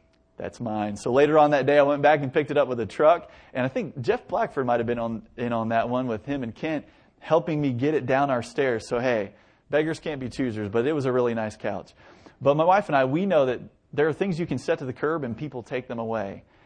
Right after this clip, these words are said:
And you know, I've never had anybody, whatever they took away, bring it back.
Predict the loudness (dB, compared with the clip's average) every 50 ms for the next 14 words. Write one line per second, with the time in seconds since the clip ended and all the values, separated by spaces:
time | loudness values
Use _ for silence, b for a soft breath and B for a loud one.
0 | b b b b -4 -2 -2 0 2 2 2 2 2 -2 -2 -4 -4 -2 0 0
1 | 0 2 0 -2 0 0 0 2 2 2 2 0 -2 -4 -6 -6 -6 -6 -4 -4
2 | -4 -4 -4 -6 -8 -10 _ _ _ _ _ _ _ _ _ _ _ _ _ _
3 | _ -4 0 0 2 2 2 0 -2 -2 -2 -4 -4 -2 0 0 0 0 -2 -4
4 | -10 -14 -18 _ _ _ _ _ _ _ _ _ _ _ _ _ -4 -2 0 0
5 | 0 -2 -2 -2 -2 -2 -2 -4 -8 -10